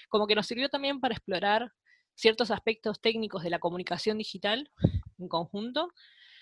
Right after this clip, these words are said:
y bueno, y fue por ahí. Em, entonces, bueno, ahí aprendí como toda la gestión de dominio, de server, <laughs> de, de, de manejar el WordPress, pasamos por Joomla, pasamos por Blogspot, no, ba-,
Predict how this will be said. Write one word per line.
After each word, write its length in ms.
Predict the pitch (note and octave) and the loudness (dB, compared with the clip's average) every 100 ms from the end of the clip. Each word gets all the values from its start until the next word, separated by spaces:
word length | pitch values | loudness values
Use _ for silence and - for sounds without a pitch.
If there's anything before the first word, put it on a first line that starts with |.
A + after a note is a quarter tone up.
| - _ | -20 _
y 120 | F#3 | -2
bueno, 220 | E3+ D#3+ | -2 -2
y 40 | D3+ | -4
fue 180 | - F3 | -4 0
por 140 | F3+ | 2
ahí. 180 | E3+ D3+ - _ _ _ _ - - - - | 2 -2 -14 _ _ _ _ -20 -18 -12 -6
Em, 760 | G3 F#3+ F#3 F#3 F3+ F3+ E3+ E3+ | -2 0 0 -4 -8 -8 -10 -8
entonces, 300 | F#3+ A3+ C#4 | -2 0 2
bueno, 240 | A3+ E3+ | 4 4
ahí 200 | D#3+ F#3+ | 4 6
aprendí 400 | G#3+ G3+ F3+ G3 | 6 6 2 2
como 200 | G3 F3 | -2 -2
toda 160 | E3 F#3 | 4 4
la 80 | F3 | 4
gestión 280 | D#3 F#3 F#3+ | -2 -6 -2
de 60 | |
dominio, 520 | G#3 G#3+ F#3 F3+ D#3+ | 0 2 0 0 -4
de 100 | D#3+ | -4
server, 640 | D#3+ F#3 F3 E3+ E3 D#3 E3 - | -4 2 2 2 0 -2 6 12
<laughs> 520 | - - - F#3+ - | 12 12 12 12 0
de, 80 | G3 | 0
de, 120 | F#3+ | -2
de 240 | D#3 F3 F3+ | -2 -2 0
manejar 320 | F3+ D#3 G3 | 0 4 4
el 80 | F#3 | 6
WordPress, 640 | F#3+ F3+ - E3+ E3+ - - - - | 6 4 2 -2 -2 -2 -16 -20 -4
pasamos 380 | E3 G3 G3+ G3 | -2 4 4 2
por 480 | E3+ D#3+ D#3 D#3 D3 - | 0 -2 -4 -8 -8 -2
Joomla, 720 | - G3 F3+ F3 E3+ E3+ D#3 _ - - - | 2 4 2 -2 -2 -2 -6 _ -20 -20 -8
pasamos 340 | D3 - F#3+ F#3 | -2 4 4 4
por 140 | F3 | 0
Blogspot, 640 | F3 F#3+ F3+ - F3+ E3+ E3 D#3 - - | 4 4 2 -4 -4 -4 -4 -10 -14 -6
no, 420 | F#3 F3 E3 D#3 D#3 - - - | -4 -4 -6 -10 -16 -16 -16 -4
ba-, 200 | E3+ | -2